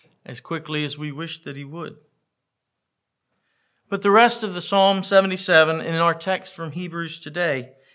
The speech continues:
helps us as we walk through these dark and difficult times.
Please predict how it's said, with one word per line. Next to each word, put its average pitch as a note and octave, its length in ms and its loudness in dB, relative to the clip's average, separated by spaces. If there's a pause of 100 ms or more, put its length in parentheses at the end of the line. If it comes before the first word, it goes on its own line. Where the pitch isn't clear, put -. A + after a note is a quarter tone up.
helps - 400 0
us D#3+ 220 -4
as E3 260 -2
we E3+ 180 -10
walk E3+ 640 -6 (160)
through A3+ 240 -4
these F3 240 -8
dark C#3 360 0
and C3+ 140 -12
difficult - 540 -14
times. - 560 -14